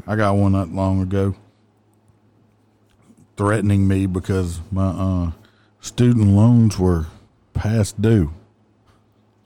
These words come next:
First of all, I went to college, it was, you know, twenty-five <laughs> years ago I was in college or whatever.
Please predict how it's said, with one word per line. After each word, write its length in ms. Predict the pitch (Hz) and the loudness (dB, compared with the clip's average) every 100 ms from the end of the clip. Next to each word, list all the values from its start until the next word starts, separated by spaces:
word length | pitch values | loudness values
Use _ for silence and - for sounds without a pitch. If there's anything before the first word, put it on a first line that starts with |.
| - - - - _ | -20 -20 -20 -20 _
First 260 | 143 - 107 | -4 -2 -2
of 100 | 87 | -2
all, 280 | 90 92 - _ _ _ _ _ _ _ _ _ _ _ _ _ | 0 -2 -4 _ _ _ _ _ _ _ _ _ _ _ _ _
I 40 | 113 | 0
went 160 | 127 | 0
to 60 | 92 | 0
college, 500 | 120 120 117 95 90 - 101 | -2 0 2 0 -4 -6 -6
it 80 | 101 | -4
was, 260 | 95 90 98 92 90 - _ 107 | -4 -6 -12 -20 -20 -20 _ -8
you 100 | 98 | -2
know, 200 | 95 95 - _ - | -2 -4 -10 _ -6
twenty-five 1700 | - 123 113 107 101 - _ _ _ _ _ 110 104 107 101 - - | 0 4 4 2 0 -8 _ _ _ _ _ -8 -2 0 0 -2 0
<laughs> 0 | |
years 220 | 160 120 | 0 0
ago 500 | 117 101 95 104 98 | -4 -4 -2 -2 0
I 100 | 98 | -2
was 160 | 95 | -2
in 140 | 92 92 | -4 -4
college 460 | 98 92 98 90 | -4 -4 -6 -6
or 60 | 87 | -8
whatever. 400 | 87 87 92 | -8 -6 -6